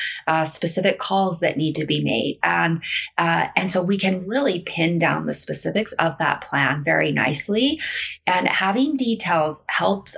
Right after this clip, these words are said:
us to manage our uncertainty, right? Because uncertainty leads to distress as humans. We don't like uncertainty. And yet much of life is uncertain. We, we can't pin everything down. But for those things we can pin down,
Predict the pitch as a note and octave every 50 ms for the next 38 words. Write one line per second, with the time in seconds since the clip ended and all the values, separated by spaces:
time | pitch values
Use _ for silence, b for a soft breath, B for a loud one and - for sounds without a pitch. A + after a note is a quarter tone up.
0 | - - F3 E3+ E3 - - - - F3 E3 D#3 D3+ D#3 D#3+ D#3+ - - D3+ D3+
1 | D3+ D3+ D3 C#3+ - D#3 - C#3 C#3 C#3 - - A2 G#2+ - C3+ C#3 D3+ E3+ -
2 | - - - F#3 F3 - E3+ D#3 - - - E3+ E3+ E3+ - - A3 A#3 A3+ A#3+
3 | A3+ - C4 A#3 A#3 G3+ E3+ E3+ E3+ E3+ E3+ - - - - - E3 D#3+ D3+ -
4 | D3 C#3+ - - - - B2+ G2+ - - - - B B B B B E3+ F3 F3
5 | - - E3 E3+ C#3+ C3+ D#3 - D#3+ F3+ F#3+ G#3 G3+ G3 - - - C#3+ D#3 C#3+
6 | - - - - E3 E3 D#3+ - - - - - C#3+ D3 - C#3 A2+ B B B
7 | B B B B - - G#3 F#3 F3 F3 E3+ - - - C4 F#3+ G#3 G#3 - G#3+
8 | F#3+ D#3+ D#3+ D3+ D3 - - A3+ - - C#3+ C#3+ - - - - - - E3+ F3
9 | F#3+ E3+ - - _ - - G3 F#3+ - - G3+ G#3+ G#3 G3+ - - - - F3+
10 | F3 F3 E3 C#3 - C#3+ D3 C#3+ D#3 D3+ C#3+ - D3+ D3+ C#3+ C#3 C#3 A#2 A#2+ A#2
11 | - B B B B B B - G#3+ F#3+ - - - G3+ G3 G3 G3 G3+ G#3+ B3
12 | A#3+ - - G3+ F#3+ F#3 F3+ F3 D#3+ E3 E3 D#3 - - - D#3 D#3+ F3 F3 F3
13 | G3+ G#3+ G#3+ G#3 A3 A3 A3+ A#3 A#3